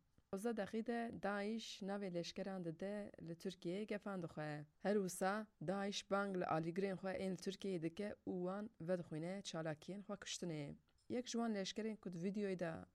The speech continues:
tê xuya kirin dişewitînin, ji navçeya Aralika Îdirê ye. Navê wî Sefter Taş e û di îlona du hezar û pazdî de di dema ku li navçeya Kilîsê leşkeriyê kiriye,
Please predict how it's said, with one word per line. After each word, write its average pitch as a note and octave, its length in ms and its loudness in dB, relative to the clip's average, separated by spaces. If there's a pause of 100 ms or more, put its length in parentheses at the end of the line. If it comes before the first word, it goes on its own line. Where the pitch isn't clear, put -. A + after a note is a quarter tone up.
(120)
tê G3+ 120 0
xuya E3+ 340 0
kirin F3 440 -2
dişewitînin, G#3 800 0 (580)
ji E3+ 180 2
navçeya E3+ 680 2
Aralika G3 640 2
Îdirê D#3+ 440 2
ye. D#3 180 -2 (580)
Navê F3+ 380 2
wî F#3+ 340 -2 (140)
Sefter F#3 380 -2
Taş D#3 340 -2
e - 40 -4
û E3 220 -2
di - 40 -12 (120)
îlona F3 400 -2 (420)
du A3+ 60 -2
hezar F#3 320 0
û E3 60 -2
pazdî E3 440 -2
de G#3 360 -4
di E3 160 -6
dema F#3+ 420 0 (320)
ku F3 120 0
li F3 160 2
navçeya E3+ 520 -2
Kilîsê E3+ 640 0 (160)
leşkeriyê F3 480 2
kiriye, G#3 520 0